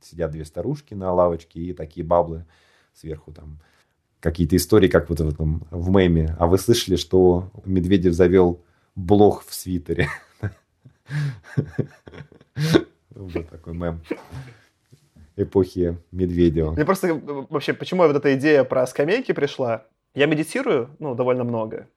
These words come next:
Speaker 2: И там последнее время я решил, э,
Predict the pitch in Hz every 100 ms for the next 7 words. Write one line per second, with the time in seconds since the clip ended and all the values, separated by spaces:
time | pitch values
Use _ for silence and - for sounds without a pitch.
0 | _ - 127 127 120 120 - 151 147 165
1 | 170 147 139 143 143 - 151 139 123 120
2 | 117 113 113 113 117 -